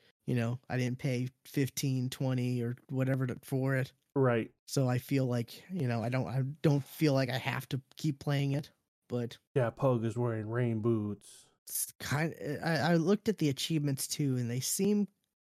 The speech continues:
Speaker 1: fairly easy if you're into that type of thing, you know? Not necessarily you, but, like, you know, I, I, I know you don't care about achievements, but, like,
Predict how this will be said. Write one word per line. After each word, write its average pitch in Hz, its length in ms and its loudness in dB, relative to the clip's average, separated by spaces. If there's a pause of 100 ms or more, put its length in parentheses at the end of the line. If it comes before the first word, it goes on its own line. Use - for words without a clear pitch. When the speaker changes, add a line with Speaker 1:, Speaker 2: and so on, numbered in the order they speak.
Speaker 1:
fairly 160 560 4
easy 208 520 0 (180)
if 170 160 -2
you're 156 220 2 (100)
into 170 280 2
that 170 200 0
type 175 240 0
of 170 80 -6
thing, 185 380 0 (180)
you 147 100 -2
know? 139 220 0 (1080)
Not 165 140 6
necessarily 143 420 4
you, 135 200 4
but, 127 160 0
like, 117 180 -2 (140)
you 117 80 -2
know, 113 80 0
I, 117 80 -2 (100)
I, 131 280 0
I 143 40 2
know 135 240 2
you 127 160 -2
don't 120 160 -2
care 127 160 -2
about 123 200 2
achievements, 127 480 -2
but, 113 180 -6
like, 110 180 -4